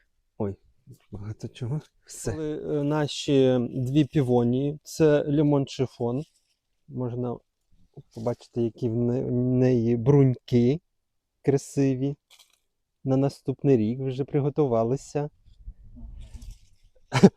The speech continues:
Дуже ми глибоко вкапувалися, бо, е,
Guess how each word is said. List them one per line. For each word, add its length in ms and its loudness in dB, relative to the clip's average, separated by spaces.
Дуже 540 0
ми 260 4
глибоко 760 4
вкапувалися, 880 2
бо, 280 6
е, 340 0